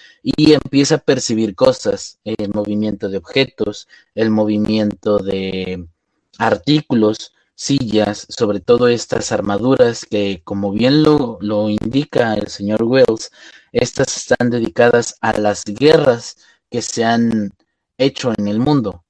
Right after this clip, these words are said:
Entonces estamos hablando que tienen una vibra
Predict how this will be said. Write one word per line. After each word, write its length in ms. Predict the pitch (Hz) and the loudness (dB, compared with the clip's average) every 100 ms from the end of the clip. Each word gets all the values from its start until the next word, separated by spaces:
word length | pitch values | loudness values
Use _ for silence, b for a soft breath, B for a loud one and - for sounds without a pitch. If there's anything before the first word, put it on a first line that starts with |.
| - | -8
Entonces 540 | 110 101 113 113 104 | -6 -2 -2 -2 -6
estamos 420 | - 107 110 110 | -6 -2 -2 -2
hablando 520 | 110 107 107 104 104 - | -2 0 0 -2 -4 -4
que 160 | 101 | -8
tienen 460 | 87 107 104 104 104 | -4 -2 0 0 0
una 200 | 107 110 107 | 0 0 2
vibra 460 | 123 113 110 117 | 2 4 2 2